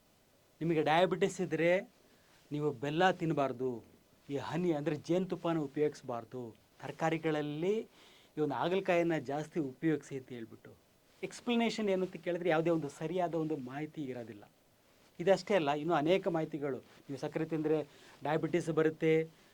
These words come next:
ನೀವು ಉಪ್ಪನ್ನು ಉಪಯೋಗಿಸಿದ್ರೆ ನಿಮಗೆ ಬಿ ಪಿ ಬರುತ್ತೆ, ನೀವು ರೆಗ್ಯುಲರಾಗಿ ಲ್ಯಾಬ್ ಟೆಸ್ಟ್ ಮಾಡಿಸ್ತಾ ಇರಬೇಕು, ಅವಾಗವಾಗ ಮೂರು ತಿಂಗಳು, ಆರು ತಿಂಗಳಿಗೆ ಒಂದೊಂದು ಸಲ ಲ್ಯಾಬ್ ಟೆಸ್ಟ್ ಮಾಡಿಸ್ತಾ ಇರಬೇಕು, ನೀವು ಸ್ಟ್ರೆಸ್ ಜಾಸ್ತಿ ಮಾಡಿಕೊಂಡ್ರೆ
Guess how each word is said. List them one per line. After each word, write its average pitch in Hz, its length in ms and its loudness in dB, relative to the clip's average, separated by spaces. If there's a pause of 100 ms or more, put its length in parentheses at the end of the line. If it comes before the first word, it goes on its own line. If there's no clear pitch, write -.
(200)
ನೀವು 151 180 2
ಉಪ್ಪನ್ನು 185 320 6
ಉಪಯೋಗಿಸಿದ್ರೆ 170 580 2
ನಿಮಗೆ 151 300 2
ಬಿ 147 160 0
ಪಿ 180 120 -4
ಬರುತ್ತೆ, 151 580 2 (680)
ನೀವು 147 200 0
ರೆಗ್ಯುಲರಾಗಿ 175 540 6
ಲ್ಯಾಬ್ 165 360 8
ಟೆಸ್ಟ್ 185 240 0
ಮಾಡಿಸ್ತಾ 160 360 0
ಇರಬೇಕು, 151 300 0
ಅವಾಗವಾಗ 147 420 4
ಮೂರು 156 240 0
ತಿಂಗಳು, 165 260 2
ಆರು 139 220 2
ತಿಂಗಳಿಗೆ 151 300 -2
ಒಂದೊಂದು 143 180 -4
ಸಲ 147 140 -4
ಲ್ಯಾಬ್ 135 320 -4
ಟೆಸ್ಟ್ 151 260 -8
ಮಾಡಿಸ್ತಾ 139 340 -8
ಇರಬೇಕು, 131 560 -8
ನೀವು 131 120 -10
ಸ್ಟ್ರೆಸ್ 170 580 -4
ಜಾಸ್ತಿ 170 380 2
ಮಾಡಿಕೊಂಡ್ರೆ 165 580 2